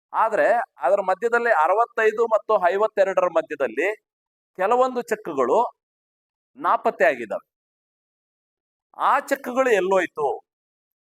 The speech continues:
ಯಾರ್ ಕೈಯಲ್ಲಿದೆ, ಅದರಲ್ಲಿ ಎಷ್ಟು ಅನುದಾನ ಬರ್ದಿದ್ದಾರೆ,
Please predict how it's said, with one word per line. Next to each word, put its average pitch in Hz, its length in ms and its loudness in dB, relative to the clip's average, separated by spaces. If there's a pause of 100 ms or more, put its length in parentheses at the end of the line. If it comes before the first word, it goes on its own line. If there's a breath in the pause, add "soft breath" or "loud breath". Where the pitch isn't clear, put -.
(680)
ಯಾರ್ 196 260 0
ಕೈಯಲ್ಲಿದೆ, 160 580 2 (1080)
ಅದರಲ್ಲಿ 247 400 0
ಎಷ್ಟು 208 260 0
ಅನುದಾನ 208 340 2
ಬರ್ದಿದ್ದಾರೆ, 156 580 0